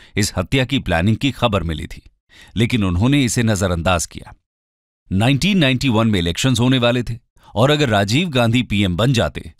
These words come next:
तो उनकी सिक्योरिटी बढ़ जाती, इसलिए प्रभाकरण ने प्लान के तहत इलेक्शन से पहले ही उन्हें मार गिराने का सोचा। उन्हें डर था कि फिर से राजीव गांधी भारतीय सैनिकों को श्रीलंका भेज सकते हैं। इक्कीस मई उन्नीस सौ इक्यानवे को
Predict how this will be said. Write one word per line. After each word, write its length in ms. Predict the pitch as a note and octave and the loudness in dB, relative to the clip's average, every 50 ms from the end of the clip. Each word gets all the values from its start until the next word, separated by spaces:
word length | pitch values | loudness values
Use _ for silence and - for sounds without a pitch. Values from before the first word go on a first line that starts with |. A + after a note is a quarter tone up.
| _ _ - - - - | _ _ -20 -10 -4 0
तो 80 | F#3+ G3+ | 2 2
उनकी 240 | G3 F3 - F3 | 2 2 0 0
सिक्योरिटी 540 | A2+ G2 F#2+ D2 G#2 F#2+ F#2 G2 G#2 F#2+ B2+ C3 | -2 -2 -2 -2 0 0 0 0 0 -2 0 0
बढ़ 140 | A#2 A2 G#2+ | 0 0 2
जाती, 320 | A#2 B2 A#2+ A2+ A#2+ A#2+ - - _ _ _ _ _ - | 2 0 0 -2 -4 -12 -18 -20 _ _ _ _ _ -2
इसलिए 320 | C#3+ B2+ - D#3 F#3+ F#3+ | -2 -2 0 0 -2 -2
प्रभाकरण 640 | - - G2 F2 E2+ G2 A2 A2 - D3+ D3+ D3 B2 | 0 0 -2 -2 0 0 -2 0 0 0 0 2 0
ने 240 | G2+ G#2+ B2 C3+ B2 - - - - | 2 0 0 -2 -4 -8 -16 -10 -4
प्लान 260 | A2+ A2 A#2 C#3 D#3+ E3 | 0 0 2 2 2 0
के 120 | - B2 | 0 -2
तहत 300 | - A#2+ A2 B2 A#2 G2+ | 0 0 2 2 2 2
इलेक्शन 380 | A2+ G2+ F#2+ F#2 - - D3+ D3 | 0 0 0 0 0 -2 -2 0
से 120 | - C3+ | -2 -2
पहले 300 | F#2 G2 F2 F#2 F2+ G2+ | -2 -2 -2 0 0 0
ही 220 | F#2+ F2+ C3 D#3 - - - - - | 0 0 -2 -4 -4 -8 -14 -6 -2
उन्हें 180 | A2 A#2 B2+ B2+ | 0 2 2 2
मार 280 | G2 D#2 D#2+ F2+ A2 A2+ | 2 0 0 0 0 0
गिराने 360 | G2 G#2 D#2+ D2+ D#2 E2 E2+ | 0 -2 -2 0 -2 -2 -2
का 120 | - F2+ | -4 -4
सोचा। 300 | - - - - - - - - - _ _ _ _ _ _ _ _ _ - - - - - | -6 -8 -10 -14 -16 -16 -18 -20 -20 _ _ _ _ _ _ _ _ _ -20 -20 -14 -6 -2
उन्हें 260 | A#2 B2+ B2 C#3 B2 F2+ | 0 2 2 2 2 2
डर 180 | A#2+ C3+ C#3 | 0 0 0
था 220 | - B2 B2 B2+ B2+ | 2 2 2 2 2
कि 160 | B2+ - A2+ - - | 0 -4 -4 -4 -4
फिर 200 | - C#3+ D#3+ F3+ | -2 0 0 0
से 180 | E3+ - F3+ D#3 | 0 0 0 2
राजीव 380 | B2+ A#2 A#2 G2+ G#2+ B2+ B2 | 2 2 2 2 0 0 0
गांधी 420 | F#2+ A2+ G2+ F#2+ F#2+ G2+ B2 C#3+ C#3+ - - - - - | 0 0 0 0 2 0 0 -2 -2 -4 -10 -18 -12 -8
भारतीय 540 | D#2+ E2+ F#2 A#2 B2+ C3 B2 D3 D#3 D#3+ D3+ | -4 -2 0 2 2 2 0 0 -2 -2 -2
सैनिकों 420 | - G2+ F2+ G2 G#2 - B2 C3 | 0 0 0 0 0 0 0 0
को 120 | A#2+ C#3+ C3 | 0 -2 -2
श्रीलंका 460 | - - G2 F#2+ G2 F#2 - A#2 A#2 | -2 -2 -2 -2 -2 0 0 0 0
भेज 220 | F2+ F2 G#2 G#2+ - | 0 0 -2 -4 -4
सकते 260 | - D#2 - - D#2+ | -6 -8 -10 -10 -14
हैं। 140 | C#2+ - - _ _ _ _ _ _ _ _ - | -16 -16 -18 _ _ _ _ _ _ _ _ -2
इक्कीस 460 | A#2+ B2 B2+ - E3+ F3+ F3+ - - | -2 -2 0 0 0 0 0 0 0
मई 220 | B2+ A2 A#2 B2+ B2+ | 2 2 2 2 0
उन्नीस 420 | - - B2 A#2 A#2 A2+ G2+ - | 2 4 4 6 6 6 4 2
सौ 80 | A2+ F#2 | 2 0
इक्यानवे 460 | D#2+ C2+ - F2+ E2 E2 E2+ F2 G2 | 0 -2 -2 -2 -2 0 -2 -2 -4
को 200 | E2+ D#2+ C#2+ - | -4 -6 -8 -10